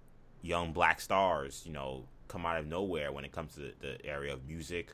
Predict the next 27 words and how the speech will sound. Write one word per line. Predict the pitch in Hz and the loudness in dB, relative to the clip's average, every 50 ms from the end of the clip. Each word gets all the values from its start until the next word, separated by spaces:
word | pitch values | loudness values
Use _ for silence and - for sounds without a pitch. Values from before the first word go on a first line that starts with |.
| - - - - - - - - | -20 -20 -20 -20 -20 -20 -14 -8
or | - 71 73 | -6 -4 -2
other | 80 80 - - | -2 -2 -4 -6
entertainment | - 80 80 76 - 85 76 73 73 57 | -6 -6 -8 -6 -6 -6 -6 -4 -6 -6
entities | 76 90 - 85 69 - - 69 65 65 | -6 -6 -8 -10 -12 -10 -10 -10 -10 -8
where | 67 67 | -8 -8
you | 69 69 | -8 -6
say, | - - 71 69 | -6 -4 -4 -4
"Then | 69 71 71 | -6 -8 -10
the | 69 | -10
spreadsheets | 65 - - 92 101 107 - - - 78 67 - - - - - - - - - - | -12 -8 -6 -4 -4 -4 -6 -8 -10 -10 -10 -10 -12 -16 -18 -20 -20 -20 -20 -20 -10
said | - - 78 - | -6 -6 -6 -4
this | - 78 - | -6 -10 -10
person | - - 80 71 - - 71 | -8 -6 -6 -6 -6 -10 -12
shouldn't | - - 82 71 67 67 62 | -10 -8 -8 -8 -8 -10 -10
be | 69 67 | -10 -10
doing | 65 67 69 67 62 62 | -10 -10 -10 -10 -10 -10
whatever." | 60 62 62 62 69 78 | -10 -8 -8 -8 -8 -8
It's | 78 85 | -6 -4
like, | 80 85 | 0 2
yeah, | 120 139 101 | 2 2 2
but | - - 71 62 - - - - - - _ - - - - - - - - - - - - - - - | 0 -2 -6 -6 -8 -12 -18 -20 -20 -20 _ -20 -20 -20 -20 -20 -20 -20 -20 -18 -16 -14 -14 -14 -12 -10
the, | - 92 80 | -8 -8 -4
the | 69 82 | -4 -4
person's | 76 - 98 95 95 107 104 101 | 2 4 4 4 6 4 10 12
hot. | 120 139 113 78 - - | 12 12 12 12 12 4
<laughs> | - - - | -8 -12 -4
So | - - 123 92 | 2 4 4 4